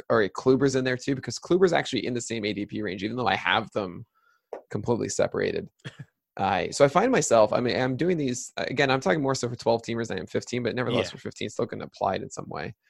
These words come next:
Speaker 1: Um, I, I'm doing these staff mock drafts with everybody, and I still, I, I even took, uh, I, I even did it finally. No pitchers until the tenth round, and I actually had a good staff.
Speaker 2: I was gonna
Speaker 1: Like
Speaker 2: ask you.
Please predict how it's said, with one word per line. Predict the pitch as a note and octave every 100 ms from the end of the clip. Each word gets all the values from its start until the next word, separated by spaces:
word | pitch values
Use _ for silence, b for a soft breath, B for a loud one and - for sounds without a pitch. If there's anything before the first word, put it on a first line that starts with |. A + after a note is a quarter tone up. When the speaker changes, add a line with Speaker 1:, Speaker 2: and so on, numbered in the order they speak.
| _ _ _ _
Speaker 1:
Um, | - G2+ F#2 F#2 - - _ _ _ _ -
I, | -
I'm | - C3+
doing | D3+ D#3
these | C#3
staff | - C3 B2
mock | A#2+ A#2+
drafts | A#2 C3+ D3+
with | -
everybody, | D2 - C2 C2+
and | A2+
I | B2
still, | - D3+ D3+ -
I, | - -
I | D3+
even | A3 C#4+ G3 C3+ B2 b b b -
took, | D#3+ C#3+ - -
uh, | C3+
I, | C3 B2 A2+ G#2 A#2+
I | - B2+
even | D3+ E3+ C3+
did | C#3
it | A2 -
finally. | - A#2 A#2 A2 F2+ A#1
No | A2+ B2
pitchers | B2 B2+ B2+ A#2
until | A2 - A2
the |
tenth | - G#2+ G2
round, | D2+ D2 C#2 - _ _ _ _ _ _ _ _ _ -
and | A2 A2+ A2+ -
I | A#2 A3+
actually | B3 -
had | D4+ E4
a |
good | C#4+ E4 D4
staff. | - - B3+ F4+ A#3 - _ _ _ _ _ _ _ -
Speaker 2:
I | C#3
was | C#3+
gonna | D#3+ E3+
Speaker 1:
Like | E3+
Speaker 2:
ask | E3+
you. | -